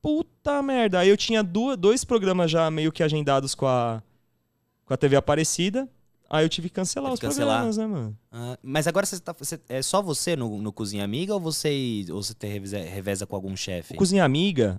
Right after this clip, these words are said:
Speaker 1: são cinco chefes. Ca-, cada
Speaker 2: Ah,
Speaker 1: dia da
Speaker 2: entendi.
Speaker 1: semana é um chefe que
Speaker 2: Ah,
Speaker 1: apresenta.
Speaker 2: tá. E eu, o seu dia é quarta, né?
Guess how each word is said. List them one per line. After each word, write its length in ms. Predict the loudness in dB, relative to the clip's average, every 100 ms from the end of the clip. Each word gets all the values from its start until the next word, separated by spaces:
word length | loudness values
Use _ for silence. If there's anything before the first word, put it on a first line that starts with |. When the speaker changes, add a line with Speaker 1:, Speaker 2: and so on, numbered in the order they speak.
| -4
Speaker 1:
são 640 | -2 2 2 2 2 0
cinco 340 | -2 -2 2 2
chefes. 440 | 2 0 -2 -8
Ca-, 200 | 0 0
cada 260 | 2 0 2
Speaker 2:
Ah, 40 |
Speaker 1:
dia 60 | 4
da 40 | 4
Speaker 2:
entendi. 100 | 4
Speaker 1:
semana 360 | 2 2 2 2
é 20 |
um 60 | 0
chefe 240 | 0 0
que 60 | 2
Speaker 2:
Ah, 80 | 4
Speaker 1:
apresenta. 480 | 4 4 2 2
Speaker 2:
tá. 240 | 0 -2 -4 -6
E 80 | -2
eu, 180 | -2 -2
o 280 | -10 -10
seu 160 | -2 -2
dia 160 | 0 0
é 720 | 0 0 0 -2 -4 -6 -10 -16 _ _ _ _ _
quarta, 340 | 0 0 0 -4
né? 160 | -4